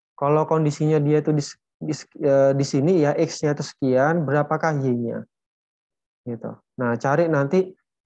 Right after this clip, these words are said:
eh, kalau X-nya, ini kan pasti kan ada nilainya ya.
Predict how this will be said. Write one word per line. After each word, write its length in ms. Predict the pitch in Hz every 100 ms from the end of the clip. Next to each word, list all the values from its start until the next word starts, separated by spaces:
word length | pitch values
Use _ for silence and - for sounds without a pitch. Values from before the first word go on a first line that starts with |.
| _ 147
eh, 640 | 143 139 139 143 139 139 143
kalau 320 | 147 151 156
X-nya, 400 | 175 - - 160
ini 100 | 175 208
kan 80 | 240
pasti 240 | 220 226
kan 160 | 247 214
ada 80 |
nilainya 400 | 196 190 180 185 202
ya. 140 | 139